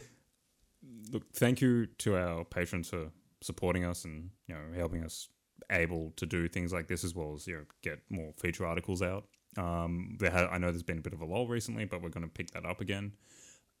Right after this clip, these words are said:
Uh, big thank you to all our listeners and readers. Hopefully you're getting something out of this. If there's anything you think we can improve on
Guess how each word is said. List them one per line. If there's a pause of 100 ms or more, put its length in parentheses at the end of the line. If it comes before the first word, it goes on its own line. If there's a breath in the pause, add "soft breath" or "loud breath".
Uh, (200)
big
thank
you
to
all
our (100)
listeners
and
readers.
Hopefully
you're
getting
something
out
of
this. (260)
If
there's
anything (120)
you
think
we
can
improve
on